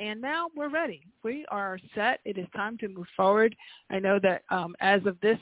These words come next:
airing, we are in the middle of summer, but we are starting into, um, probably beginning of this year. Um,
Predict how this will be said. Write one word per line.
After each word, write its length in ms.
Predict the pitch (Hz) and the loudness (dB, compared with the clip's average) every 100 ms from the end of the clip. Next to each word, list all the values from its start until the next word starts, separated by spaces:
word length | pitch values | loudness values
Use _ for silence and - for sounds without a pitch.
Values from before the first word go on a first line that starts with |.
| - | 2
airing, 380 | 214 220 254 | 2 2 0
we 140 | 240 196 | -4 -6
are 140 | 185 | -6
in 100 | 180 | -8
the 60 | 180 | -10
middle 260 | 190 208 | -4 -2
of 80 | 196 - | -2 -2
summer, 320 | 185 208 240 | -2 0 -2
but 300 | 233 196 175 - | 0 2 2 0
we 180 | 196 208 | -2 2
are 280 | 196 196 - _ - | 2 0 -4 _ -2
starting 400 | 208 190 208 208 | 4 4 4 0
into, 640 | 208 208 - 185 180 180 - - _ _ - - | -4 -6 0 0 0 -4 -10 -20 _ _ -4 -2
um, 340 | 185 160 143 - _ _ _ - - - | 0 -2 -6 -12 _ _ _ -20 -20 0
probably 280 | 277 339 330 | 4 4 2
beginning 580 | 233 196 - 240 302 311 - | -6 -10 -6 -6 -6 -6 -4
of 120 | 202 180 | -4 -4
this 200 | 202 208 - - _ _ | -4 -4 -8 -16 _ _
year. 480 | 202 202 190 170 220 - _ - - - - | -10 0 2 2 -2 -6 _ -20 -20 -18 0
Um, 400 | 202 190 185 190 | 4 6 4 0